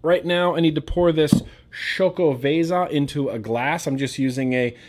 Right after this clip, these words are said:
you know, Chimay goblet, because why not? Because Chimay. Now,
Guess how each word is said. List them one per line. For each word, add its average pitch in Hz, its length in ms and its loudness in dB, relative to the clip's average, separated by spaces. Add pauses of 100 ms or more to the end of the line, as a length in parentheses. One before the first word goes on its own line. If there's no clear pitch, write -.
(480)
you 180 120 -2
know, 151 180 2
Chimay 147 460 0
goblet, 120 480 0
because 131 440 0
why 151 180 -2
not? 160 240 -2
Because 120 240 -4
Chimay. 120 600 -2
Now, 131 380 0